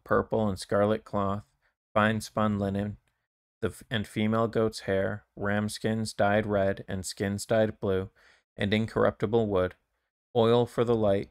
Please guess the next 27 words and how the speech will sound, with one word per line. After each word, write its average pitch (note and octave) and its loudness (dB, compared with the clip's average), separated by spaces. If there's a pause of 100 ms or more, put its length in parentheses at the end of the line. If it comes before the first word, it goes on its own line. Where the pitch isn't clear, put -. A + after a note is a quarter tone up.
and G2+ -4
incense A2 -2
for G#2 -2
anointing G2+ -2
oil, F#2+ -2
and G2+ -8
for A2+ -2
the G#2 0
composition G#2 -4
of G#2 -2
incense, F#2+ -6 (380)
sardius A2 4
stones, A2+ -4
and G2 -4
s-, - -10 (340)
stones A2 0
for - -8
the G2 -4
carved G#2+ 0
work G2+ -2
of G2+ -6
the A#2 2
breastplate G2 0
and F#2 -4
the F#2+ -2
full-length G#2 -2
robe. F2+ -2